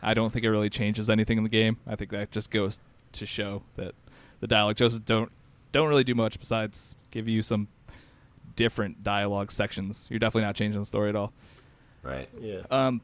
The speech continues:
Speaker 1: but between the mix of having different throwables,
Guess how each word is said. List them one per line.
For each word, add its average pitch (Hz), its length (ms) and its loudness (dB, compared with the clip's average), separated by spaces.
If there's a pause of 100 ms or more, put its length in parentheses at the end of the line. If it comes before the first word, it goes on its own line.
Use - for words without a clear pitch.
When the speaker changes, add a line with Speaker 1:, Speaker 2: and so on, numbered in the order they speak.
(100)
Speaker 1:
but 143 320 4
between 165 320 0
the 247 60 2
mix 156 340 0
of 143 460 2
having 160 680 0
different 139 540 0
throwables, 151 1120 2